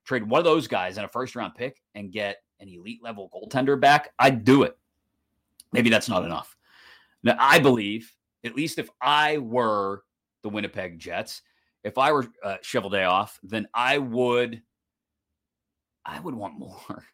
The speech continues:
<laughs> than just a first-round pick. I'd want your first-round pick,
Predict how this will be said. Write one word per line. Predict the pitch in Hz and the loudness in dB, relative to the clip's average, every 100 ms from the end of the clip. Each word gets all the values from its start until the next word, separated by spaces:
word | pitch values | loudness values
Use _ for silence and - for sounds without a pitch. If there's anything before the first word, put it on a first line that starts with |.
| _ | _
<laughs> | _ - | _ -12
than | 107 | -10
just | - 127 - | -10 -12 -12
a | |
first-round | 90 120 110 - 92 73 - | -12 -12 -12 -12 -14 -14 -12
pick. | 143 - _ - - | -12 -12 _ -18 -2
I'd | 156 | -2
want | 165 160 | 0 -4
your | 135 | -4
first-round | 131 139 143 160 160 160 | -4 -4 -4 -8 -8 -4
pick, | 104 104 | -6 -6